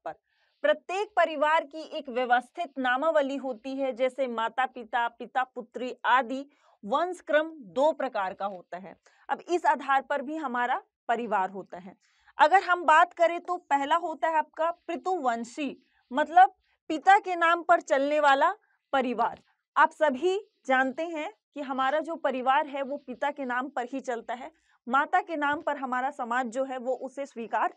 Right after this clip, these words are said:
नहीं करता है। दूसरा है आपका मातृवंशी, माता के नाम पर चलने वाला परिवार। कई ऐसे परिवार होते हैं जिसकी मुखिया माँ होती है, माँ तो वैसे हर घर की मुखिया होती है, लेकिन उस पे पापा का, पिता का नाम चलता है। और कुछ घर ऐसे होते हैं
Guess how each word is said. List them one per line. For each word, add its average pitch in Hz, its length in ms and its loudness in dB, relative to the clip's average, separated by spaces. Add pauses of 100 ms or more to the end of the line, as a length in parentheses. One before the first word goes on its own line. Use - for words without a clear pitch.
(120)
नहीं 214 280 -4
करता 220 340 -4
है। 190 200 -18 (460)
दूसरा 302 320 4
है 392 80 2
आपका 349 360 2
मातृवंशी, 302 960 -2 (300)
माता 285 360 4
के 320 120 -6
नाम 285 260 -2
पर 269 140 -4
चलने 247 320 -6
वाला 277 220 0
परिवार। 247 540 -4
कई 311 140 -4
ऐसे 285 300 -2
परिवार 247 420 -2
होते 247 340 -10
हैं 254 200 -12 (380)
जिसकी 262 360 -6
मुखिया 247 420 -4
माँ 240 260 -2
होती 277 340 -8
है, 277 260 -6 (160)
माँ 240 200 -2
तो 269 200 0
वैसे 262 240 -2
हर 247 200 -4
घर 247 200 -10
की 226 100 -12
मुखिया 240 320 -6
होती 240 360 -8
है, 269 180 -8 (380)
लेकिन 277 320 -2 (120)
उस 240 160 -10
पे 269 120 2
पापा 247 340 -2
का, 285 160 -4
पिता 262 320 -4
का 302 140 -6
नाम 233 220 -6
चलता 233 340 -8
है। 254 160 -10
और 247 160 -6
कुछ 285 260 -10
घर 269 180 -8
ऐसे 254 240 -6
होते 269 280 -8
हैं 240 220 -14